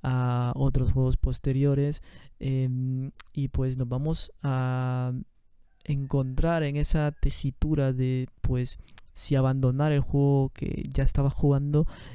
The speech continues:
y pasarme a este. Pero sí que, mm, es aquí donde tenemos que tener un poquito más de autocontrol y es lo que he tratado de hacer realmente.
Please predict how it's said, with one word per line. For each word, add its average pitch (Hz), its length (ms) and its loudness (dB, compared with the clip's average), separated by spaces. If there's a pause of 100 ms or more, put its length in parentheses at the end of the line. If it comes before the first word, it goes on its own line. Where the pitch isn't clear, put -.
y - 80 -2
pasarme 131 520 4
a 123 80 2
este. 131 320 -2 (380)
Pero 131 440 2 (100)
sí - 320 -2
que, 139 320 -2
mm, 123 220 -4 (220)
es 143 200 0
aquí 156 160 -4
donde 139 200 -2
tenemos 131 340 -4
que 147 100 -2
tener 135 200 0
un 127 100 0
poquito 131 340 2
más 131 220 2
de 127 180 6
autocontrol 123 840 4
y 127 100 0
es 123 160 -4
lo 131 140 -2
que 131 340 -4 (100)
he 131 100 -2
tratado 131 500 0
de 131 100 2
hacer 147 300 2
realmente. 131 680 0